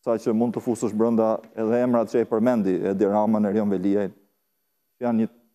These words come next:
turpit majtës, për mënyrën, jo se,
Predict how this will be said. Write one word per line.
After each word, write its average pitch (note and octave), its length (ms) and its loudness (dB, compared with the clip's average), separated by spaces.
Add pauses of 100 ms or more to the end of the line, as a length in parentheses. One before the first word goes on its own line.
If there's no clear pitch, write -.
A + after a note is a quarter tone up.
(180)
turpit C3 400 -4
majtës, F#2+ 460 -8 (1040)
për A2 140 2
mënyrën, A#2 400 4 (260)
jo B2+ 240 4
se, C3 200 2